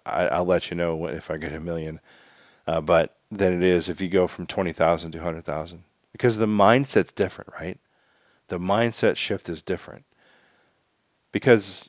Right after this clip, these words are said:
I'm good. I make more than six figures. I'm good. Why do I need to make more? Why do, I'm good. Versus if it's twenty thousand a year, like, there's a lot more stress. There's a lot more going on. I, you know, it's a, it's a, it's a,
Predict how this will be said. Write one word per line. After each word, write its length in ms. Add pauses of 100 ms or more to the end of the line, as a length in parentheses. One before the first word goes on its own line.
(140)
I'm 140
good. 420 (340)
I 60
make 200
more 160
than 140
six 320
figures. 300
I'm 100
good. 400 (340)
Why 120
do 60
I 120
need 240
to 80
make 300 (100)
more? 320
Why 420
do, 100
I'm 240
good. 500 (840)
Versus 440
if 140
it's 140
twenty 220
thousand 400
a 40
year, 160
like, 280 (800)
there's 200
a 40
lot 180
more 120
stress. 680 (200)
There's 180
a 40
lot 160
more 180
going 240
on. 260 (100)
I, 260
you 100
know, 120
it's 160
a, 80
it's 260
a, 200 (220)
it's 180
a, 160